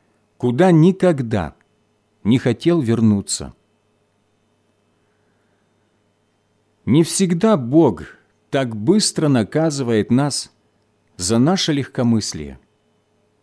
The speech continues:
Но берегитесь насмехаться над всем святым.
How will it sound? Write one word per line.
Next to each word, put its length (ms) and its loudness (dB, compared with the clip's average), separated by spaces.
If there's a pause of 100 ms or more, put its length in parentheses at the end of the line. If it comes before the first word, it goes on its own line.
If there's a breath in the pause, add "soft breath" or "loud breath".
(100)
Но 200 2
берегитесь 880 0 (260 soft breath)
насмехаться 840 0
над 180 0
всем 340 -2
святым. 580 -6